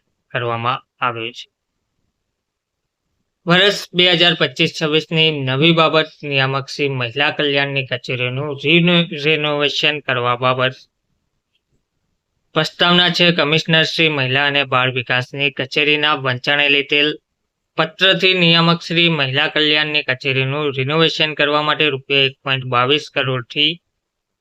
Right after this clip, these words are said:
નવી બાબતની દરખાસ્ત અને સન બે હજાર પચીસ છવ્વીસના અંદાજપત્ર સમાવિષ્ટ કરવા માટે રજૂ કરવામાં આવેલ હતી, જેને મંજૂરી આપવાની બાબત સરકારશ્રીની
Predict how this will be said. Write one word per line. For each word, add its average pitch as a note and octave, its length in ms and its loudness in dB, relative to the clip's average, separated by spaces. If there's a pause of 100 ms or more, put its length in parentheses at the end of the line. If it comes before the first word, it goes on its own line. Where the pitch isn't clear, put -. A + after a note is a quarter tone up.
(580)
નવી F3+ 480 4
બાબતની E3 600 4
દરખાસ્ત D#3 600 0
અને D3 240 0 (840)
સન F#3 340 0 (140)
બે E3 120 4 (100)
હજાર D#3+ 240 2 (100)
પચીસ E3+ 360 0 (120)
છવ્વીસના D#3+ 580 2
અંદાજપત્ર D#3 880 -2
સમાવિષ્ટ C#3 640 -2
કરવા C#3 280 -2
માટે D3 280 0
રજૂ C3+ 280 -4
કરવામાં C3+ 460 -2
આવેલ C#3 240 0
હતી, D3+ 260 -2 (640)
જેને F3 260 4
મંજૂરી E3 480 4
આપવાની D#3 400 0
બાબત C#3 400 0
સરકારશ્રીની C3+ 800 -2